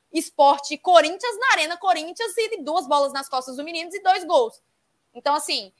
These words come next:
é muito de utilizar a base de uma válvula de escape e acabar queimando os meninos à toa. Mas falando da escalação amanhã,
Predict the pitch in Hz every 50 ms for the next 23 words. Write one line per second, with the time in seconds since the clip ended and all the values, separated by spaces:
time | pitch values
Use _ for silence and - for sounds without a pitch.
0 | _ _ _ _ - 240 262 262 294 311 311 302 302 339 - - 339 311 311 269
1 | 285 285 269 226 254 254 262 277 302 277 311 330 302 254 240 294 302 302 285 285
2 | 269 277 269 285 285 277 269 277 - - 294 277 285 294 285 330 320 320 339 311
3 | 254 269 277 285 302 320 - _ _ - 330 320 302 294 269 285 285 311 285 294
4 | 294 285 269 262 269 285 285 294 285 294 - 262 220 202 196 196 - _ _ _
5 | _ _ _ _ _ _ _ _ _ _ _ _ _ - 285 311 330 330 - 330
6 | 311 330 349 339 349 330 339 339 - 302 285 269 277 - - 247 233 233 226 208
7 | 202 196 190 208 247 277 262 226